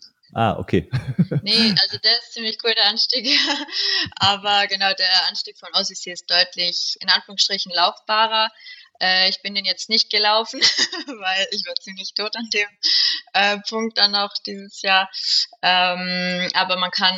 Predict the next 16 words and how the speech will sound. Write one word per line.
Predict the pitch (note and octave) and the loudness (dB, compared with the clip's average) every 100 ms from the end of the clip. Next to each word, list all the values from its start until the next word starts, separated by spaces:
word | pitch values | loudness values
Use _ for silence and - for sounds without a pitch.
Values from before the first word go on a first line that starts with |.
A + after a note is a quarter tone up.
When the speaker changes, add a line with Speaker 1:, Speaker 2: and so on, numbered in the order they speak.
| F3+ | 0
Speaker 2:
immer | F3 F3+ F3 | 2 2 2
zwischendurch, | - G3 - G3 F#3 F3+ F3+ F#3 F3+ F3 - - | 0 2 2 2 -6 0 4 4 2 0 -2 -2
äh, | - F3 F3+ F3+ | 0 4 4 0
so | F#3 | -8
hundert | G3 F#3 - | -4 -4 2
Meter | F3+ F3+ F#3 | 0 2 2
laufen, | F3+ F3 F3 - F#3 F3 | 4 4 2 -4 -14 -10
dann | E3 | -10
wieder | F3 F3 | -6 -6
kurz | - F3+ - | -6 -14 -6
hiken, | F3+ F3 F3 F#3 | 2 2 2 -8
hundert | E3+ - | -18 -20
Meter | F3 - | -20 -18
laufen, | - E3+ - _ | -14 -16 -16 _
kurz | E3+ - | -20 -4
hiken. | F#3 F#3+ F#3 | -4 -4 -14